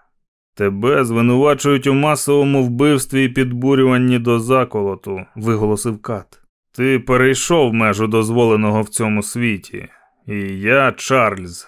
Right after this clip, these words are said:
син Чарльза, відправляю тебе у вічну пітьму». Натовп загомонів, подекуди прозвучали нарікання.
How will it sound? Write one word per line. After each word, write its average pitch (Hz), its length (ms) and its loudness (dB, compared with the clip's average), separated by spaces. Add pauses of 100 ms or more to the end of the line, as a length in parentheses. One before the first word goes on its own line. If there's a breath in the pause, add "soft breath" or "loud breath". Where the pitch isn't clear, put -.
(100)
син 107 380 -2
Чарльза, 104 640 -2
відправляю 120 800 0
тебе 107 580 0 (100)
у 110 200 -4
вічну 107 480 -4
пітьму». 104 600 -4 (760)
Натовп 120 600 -4
загомонів, 120 880 -2
подекуди 151 540 -4
прозвучали 135 720 -2
нарікання. 117 920 -6